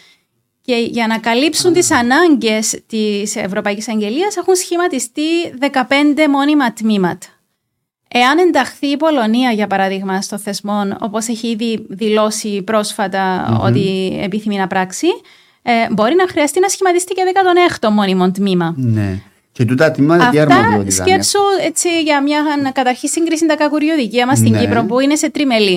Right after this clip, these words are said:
Speaker 1: Α,
Speaker 2: Μμμ.
Speaker 1: αυτά τα ορ-, αυτόν το σώμα έχει την εξουσία να αποφασίσει για την έναρξη ποινικής έρευνας,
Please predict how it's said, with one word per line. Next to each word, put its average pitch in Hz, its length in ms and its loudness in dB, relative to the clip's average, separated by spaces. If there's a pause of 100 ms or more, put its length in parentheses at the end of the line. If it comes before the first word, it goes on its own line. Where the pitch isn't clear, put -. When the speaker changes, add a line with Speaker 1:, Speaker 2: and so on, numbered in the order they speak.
(120)
Speaker 1:
Α, - 160 -4
Speaker 2:
Μμμ. 117 120 4
Speaker 1:
αυτά 311 540 2
τα 247 320 2
ορ-, 220 200 -4
αυτόν 254 320 -2
το 233 160 -2
σώμα 233 420 2 (220)
έχει 202 400 -2
την 240 120 -4
εξουσία 233 640 -2 (540)
να 233 200 2
αποφασίσει 240 1120 0
για 220 320 -2
την 214 260 -2
έναρξη 277 720 0
ποινικής 196 440 -2
έρευνας, 254 720 0